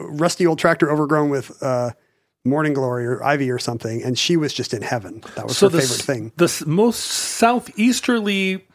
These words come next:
Speaker 2: county in Washington. I've never experienced this before. I did not know there was a county in Washington that I'd never heard of, but it's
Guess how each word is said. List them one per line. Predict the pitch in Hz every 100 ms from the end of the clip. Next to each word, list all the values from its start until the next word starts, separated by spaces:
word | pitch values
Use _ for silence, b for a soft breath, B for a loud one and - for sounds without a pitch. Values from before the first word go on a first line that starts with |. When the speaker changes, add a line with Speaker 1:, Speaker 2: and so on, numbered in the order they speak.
| b _ _ _ _ -
Speaker 2:
county | - 196 202 143
in | 117 127 131
Washington. | 147 151 127 104 101 98 104 _ _ _ _ _ - -
I've | 160 185
never | 190 156 143
experienced | 127 - 170 139 -
this | 123
before. | 127 - 123
I | 135
did | 156
not | 165 170
know | 165
there | 156 139
was | 127
a | 127
county | 143 131
in | 120
Washington | 120 117 - 120 113
that | 113
I'd | 117
never | 117 110 104
heard | 117 107
of, | 95
but | 117
it's | 113